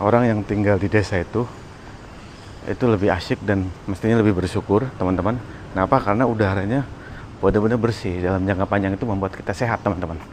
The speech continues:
Serius, kalau jaki di desa, itu potensi polusi udara itu jauh lah. Jauh banget,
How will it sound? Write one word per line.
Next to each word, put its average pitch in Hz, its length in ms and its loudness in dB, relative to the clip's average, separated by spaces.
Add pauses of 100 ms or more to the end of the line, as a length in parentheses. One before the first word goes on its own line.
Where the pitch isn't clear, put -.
(1800)
Serius, 110 400 0
kalau 113 240 4
jaki 120 480 0
di 101 160 -2
desa, 107 400 6 (1120)
itu 123 240 0
potensi 131 800 6 (320)
polusi 123 320 6
udara 110 400 6
itu 120 160 0
jauh 117 240 6
lah. 113 160 4 (880)
Jauh 107 160 8
banget, 107 260 8